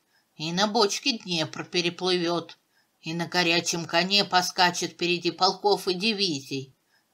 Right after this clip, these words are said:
И мало ли других славных дел на пути у каждого мальчика. Я думал о нем, и мне показалось, что я уже вижу на его груди золотую звезду героя, а маленькая наша машина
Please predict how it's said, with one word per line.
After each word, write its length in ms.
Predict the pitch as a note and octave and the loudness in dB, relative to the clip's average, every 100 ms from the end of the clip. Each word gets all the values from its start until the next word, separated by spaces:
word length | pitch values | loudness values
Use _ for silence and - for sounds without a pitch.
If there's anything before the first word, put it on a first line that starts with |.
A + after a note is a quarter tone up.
| _ | _
И 360 | G3 G3 F3 | -4 0 0
мало 680 | D3+ - D#3+ E3 B3 D4+ F#3 | -2 -8 -8 -2 2 2 2
ли 320 | E3+ E3 D#3 - | 0 0 -2 -8
других 560 | A3 D#4+ G#3 F#3+ D#3 - | -2 0 0 0 0 0
славных 600 | - F3 D#3+ D3+ F#3+ F3+ | 2 6 4 4 -8 -4
дел 280 | F#3 D#3+ | -2 -2
на 140 | D#3 D#3+ | -2 -6
пути 360 | F#3+ F3+ F#3+ | -4 -4 -2
у 140 | E3+ F3 | -2 2
каждого 540 | G#3+ F3 D#3+ G3 A3 | 2 2 2 0 0
мальчика. 760 | A3+ G#3+ D#3 - D3+ - C#3+ C#3 _ _ _ _ - | 2 2 0 -4 -10 -10 -14 -16 _ _ _ _ -8
Я 220 | D3+ D3 | -4 -2
думал 400 | E3+ G#3+ G3 E3+ | -2 -2 0 0
о 80 | E3+ | 0
нем, 320 | E3 D#3 D3+ _ _ | -2 -8 -10 _ _
и 120 | F3+ | -8
мне 260 | F3 F3 E3+ | -4 -2 -2
показалось, 840 | E3+ - D#3+ D#3+ G3 G3 E3 - - _ _ _ _ | -6 -4 -2 2 2 2 0 -8 -18 _ _ _ _
что 180 | - A3+ | -2 0
я 200 | G3+ G3 | 4 4
уже 280 | F#3+ F#3+ | 4 0
вижу 380 | F#3 C4+ A3+ A3+ | 2 2 2 0
на 100 | G#3 | 0
его 280 | G3+ G3 F#3+ | 0 2 0
груди 460 | F3+ G3+ F#3 B3+ A3+ | 0 -4 -2 -2 0
золотую 640 | F#3+ G3+ G3 G3+ D4+ A#3 | 2 4 2 2 0 0
звезду 600 | - G#3 G#3+ - F3 E3+ | -4 -6 -6 -2 -2 0
героя, 640 | G3+ G3+ F#3 D3 B2+ C3 _ _ _ _ | 0 2 2 0 -4 -14 _ _ _ _
а 120 | - F3+ | -2 0
маленькая 640 | F#3 F3 D#3+ E3 D3+ D#3+ | 2 2 2 -2 -2 0
наша 400 | D#3+ D#3 - D3+ | 2 2 2 0
машина 760 | C#3+ C3+ - G3 C4+ A3 G3+ | -4 -2 -2 0 -2 -2 -4